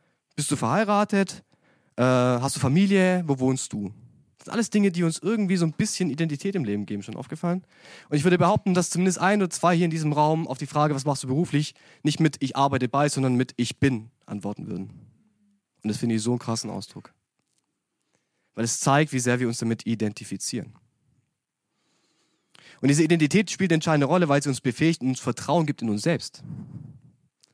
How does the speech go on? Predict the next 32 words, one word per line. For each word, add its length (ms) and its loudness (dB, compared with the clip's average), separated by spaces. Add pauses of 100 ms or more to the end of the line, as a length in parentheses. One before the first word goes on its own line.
(960)
Die 80 2
Frage 380 4
ist 120 4
aber, 420 2 (1080)
ob 140 0
wir 60 4
immer 160 4
selbst 280 2
entscheiden, 280 -4
wer 120 -2
wir 80 -4
sind. 280 -6 (1400)
Ich 100 -10
möchte 180 4
es 40 2
mal 100 6
verdeutlichen 460 2
ein 40 0
bisschen. 420 -4 (1600)
Ich 80 -10
bin 80 4
heute 120 2
richtig 200 -2
gut 100 -8
vorbereitet. 540 -2 (720)
Ich 80 -20
habe 100 -8
heute 140 -10
richtig 220 -4
viele 160 0
Sachen 260 -4
dabei. 300 -12